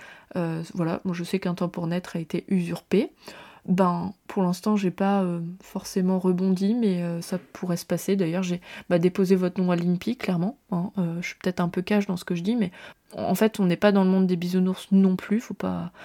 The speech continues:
faut pas déconner. Et, euh, et, et le monde de la périnatalité, euh, moi, j'ai pu découvrir qu'en fait, derrière une façade de douceur et de, de cuicui les petits oiseaux, c'est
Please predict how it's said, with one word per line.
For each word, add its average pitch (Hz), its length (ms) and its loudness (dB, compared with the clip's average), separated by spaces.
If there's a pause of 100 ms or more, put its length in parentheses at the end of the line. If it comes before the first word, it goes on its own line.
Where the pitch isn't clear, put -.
(180)
faut - 100 -20
pas 202 120 2
déconner. 190 360 2 (480)
Et, 175 180 4
euh, 170 320 0
et, 185 280 2
et - 20 8
le 185 160 2
monde 185 260 4
de 233 80 4
la 202 140 6
périnatalité, 185 960 2
euh, 185 80 0 (460)
moi, 190 160 -2
j'ai 190 140 6
pu 208 180 0
découvrir 214 420 2
qu'en 202 140 0
fait, 214 160 2
derrière 196 380 4
une 190 120 4
façade 190 380 0
de 175 100 -2
douceur 196 560 4
et 180 80 2
de, 165 320 -4 (400)
de 185 80 2
cuicui 196 380 0
les 196 100 6
petits 190 260 -2
oiseaux, 185 280 4
c'est - 240 -6